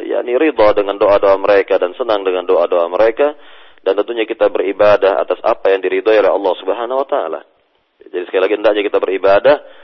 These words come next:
eh, dengan apa yang diridhoi oleh Allah Subhanahu Wa Taala.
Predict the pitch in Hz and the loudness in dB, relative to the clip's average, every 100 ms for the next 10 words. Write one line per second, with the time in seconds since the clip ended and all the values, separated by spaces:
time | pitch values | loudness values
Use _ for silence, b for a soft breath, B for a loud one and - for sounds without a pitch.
0 | B B - - 101 101 117 - 107 107 | B B -8 -4 -4 -2 -2 2 2 2
1 | 107 110 113 139 127 110 98 - 110 95 | 2 0 2 4 4 4 2 0 0 -2
2 | 98 104 104 110 92 85 110 127 - - | -2 -6 -2 -2 -2 -2 -2 -2 -6 -12
3 | - 87 82 95 98 85 69 | -6 -4 0 0 2 0 -4